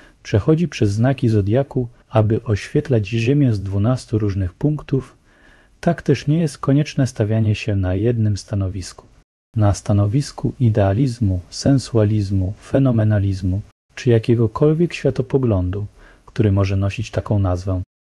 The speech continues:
ale trzeba być w stanie obejść świat dookoła i być w stanie zadomowić się w dwunastu różnych stanowiskach, z których można oglądać świat. Myślowo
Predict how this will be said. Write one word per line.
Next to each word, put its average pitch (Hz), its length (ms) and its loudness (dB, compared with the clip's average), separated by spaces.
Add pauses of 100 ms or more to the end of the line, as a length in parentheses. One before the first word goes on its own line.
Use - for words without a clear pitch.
(120)
ale 107 200 2
trzeba 135 340 0
być 123 240 -2
w - 100 -18
stanie 110 420 0
obejść 117 460 0
świat - 540 -2 (100)
dookoła 98 680 -2 (200)
i 127 60 0
być 107 260 -2
w - 100 -18
stanie 117 360 0
zadomowić 110 640 -2
się 113 320 -4 (100)
w 107 120 -6
dwunastu 110 840 -2
różnych 101 480 -2
stanowiskach, 95 840 -6 (340)
z - 120 -16
których - 380 0
można 113 380 0
oglądać 90 460 -4
świat. - 420 -8 (920)
Myślowo 104 640 2